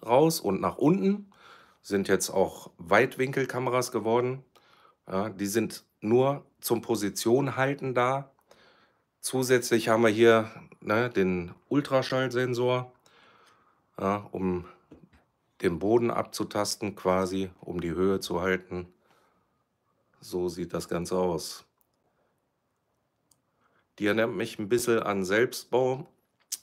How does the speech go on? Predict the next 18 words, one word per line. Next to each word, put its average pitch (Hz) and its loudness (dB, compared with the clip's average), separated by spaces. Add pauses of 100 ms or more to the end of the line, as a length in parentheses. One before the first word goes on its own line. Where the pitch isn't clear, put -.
nur 104 -4 (140)
mit 101 -6
Verkleidung 104 -2 (1040)
und 95 -4
Prop 87 0
Guards, 80 0
ja. 87 2 (760)
Wobei, 135 10 (120)
ganz 131 0
ehrlich, 101 4
ne, 113 -2 (760)
warum 127 2
hat 151 -4
man 127 0
das 127 2
jetzt 123 2
so 117 6
gemacht? 107 2